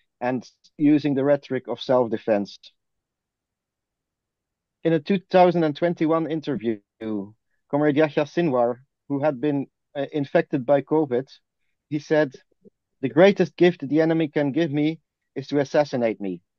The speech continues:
I submit myself to martyrdom for Allah at his hands.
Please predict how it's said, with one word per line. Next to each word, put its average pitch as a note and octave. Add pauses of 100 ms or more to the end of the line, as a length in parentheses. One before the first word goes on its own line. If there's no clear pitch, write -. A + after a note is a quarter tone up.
(320)
I C3+
submit D#3
myself D#3+
to C#3+
martyrdom D3
for C#3
Allah E3 (320)
at B2+
his D#3 (160)
hands. C3